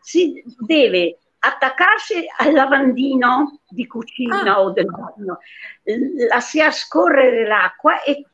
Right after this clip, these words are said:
Speaker 1: tenersi per dieci minuti, cinque, quello che è, con le due mani attaccate al rubinetto, e quello toglie tutta l'energia elettrostatica.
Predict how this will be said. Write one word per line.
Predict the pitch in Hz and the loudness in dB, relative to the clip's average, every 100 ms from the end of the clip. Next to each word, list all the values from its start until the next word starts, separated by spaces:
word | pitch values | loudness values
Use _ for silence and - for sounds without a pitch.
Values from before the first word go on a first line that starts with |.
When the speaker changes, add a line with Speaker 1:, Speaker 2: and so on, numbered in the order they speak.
| - | -6
Speaker 1:
tenersi | 311 330 370 330 - 349 | 0 2 2 0 -4 -6
per | 330 247 | -6 -4
dieci | 294 330 - | -4 -4 -4
minuti, | 269 262 254 262 - 311 302 | -4 -4 -4 -6 -4 -4 -4
cinque, | - 254 262 254 - - | -10 -8 -8 -4 -6 -2
quello | 269 254 | 0 0
che | 254 254 220 - - - - - - | 0 2 4 2 -6 -18 -18 -16 -16
è, | 480 | -4
con | 285 | 0
le | 262 | 2
due | 254 277 277 | 0 -2 2
mani | 285 294 311 302 | 4 4 2 -2
attaccate | - 247 262 - - - 233 | -6 -6 -6 -4 -4 -2 -2
al | 277 | -4
rubinetto, | 254 240 202 170 - 202 190 - _ | -6 -2 0 0 0 -6 -6 -12 _
e | 226 | -4
quello | - 311 359 370 - - _ _ _ _ - - - - _ _ _ _ | 2 4 4 2 0 -8 _ _ _ _ -20 -20 -20 -20 _ _ _ _
toglie | 247 247 269 294 294 | 2 4 4 2 0
tutta | 262 - 285 277 - _ _ | -4 0 -2 -2 -10 _ _
l'energia | - 226 233 214 196 247 254 - | -10 -6 -6 -8 -2 0 0 0
elettrostatica. | 220 220 233 - 208 175 - 170 165 170 | 0 0 -4 -4 -2 -2 -2 -4 -2 -4